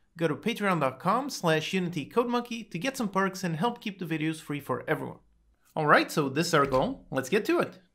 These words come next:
Okay, so here we are in an empty scene. So let's begin by going to our project files and create a new visual effect and a new visual effect graph. Let's call this our scatter effect.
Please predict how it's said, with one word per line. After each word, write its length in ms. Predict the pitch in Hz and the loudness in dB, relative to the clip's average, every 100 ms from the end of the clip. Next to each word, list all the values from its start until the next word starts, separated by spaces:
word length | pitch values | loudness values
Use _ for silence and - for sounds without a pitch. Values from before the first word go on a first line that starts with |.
| _ _ _ _ _ _ _ _ _ _ _ _ - | _ _ _ _ _ _ _ _ _ _ _ _ -4
Okay, 300 | 247 302 302 | 0 0 -2
so 300 | - 156 135 | 0 0 2
here 200 | 170 151 | 2 4
we 160 | 135 | 4
are 160 | 139 143 | 2 2
in 160 | 143 | -2
an 220 | 127 113 - | -2 -2 -2
empty 220 | 185 143 | -4 -4
scene. 420 | - 123 247 - - - - | -4 -4 -4 -8 -18 -20 -20
So 300 | - 143 143 | -8 -4 -2
let's 260 | 147 151 151 | -2 -2 -4
begin 380 | 151 214 320 359 - | -4 -4 -4 -6 -6
by 100 | 131 | -4
going 240 | 135 139 131 | -2 -4 -4
to 120 | 139 | -2
our 100 | 139 | -2
project 400 | 139 208 202 202 | -2 -4 -4 -4
files 340 | 214 202 196 | -2 -2 -4
and 240 | - 190 190 | -6 -6 -6
create 520 | - 147 170 170 - | -4 -4 -2 -4 -10
a 140 | - 143 | -10 -6
new 480 | 147 147 143 120 113 | -4 -2 -4 -6 -8
visual 340 | 139 180 175 | -6 -4 -6
effect 420 | 175 175 175 170 - | -6 -2 -2 -4 -8
and 160 | 170 | -4
a 60 | 170 | -2
new 240 | 131 131 | -2 -2
visual 280 | 120 117 113 | -4 -6 -6
effect 300 | 107 - - | -6 -6 -6
graph. 220 | - - _ _ _ _ | -8 -16 _ _ _ _
Let's 260 | 135 135 135 | -4 -4 -4
call 200 | 143 139 | -6 -4
this 220 | 131 123 | -4 -6
our 220 | 135 117 | -8 -8
scatter 480 | - - 196 139 - | -8 -6 -4 -4 -6
effect. 500 | 120 - 120 - - | -10 -10 -10 -12 -20